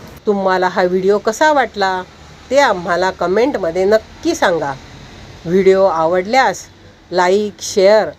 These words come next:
करायला विसरू नका. आणि हो,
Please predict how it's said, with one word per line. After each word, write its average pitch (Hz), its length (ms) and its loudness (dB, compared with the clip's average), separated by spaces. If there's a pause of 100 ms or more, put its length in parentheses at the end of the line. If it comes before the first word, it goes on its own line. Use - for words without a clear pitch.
(140)
करायला 175 420 -2
विसरू 302 320 -4
नका. 208 480 0 (760)
आणि 202 200 0
हो, 277 360 2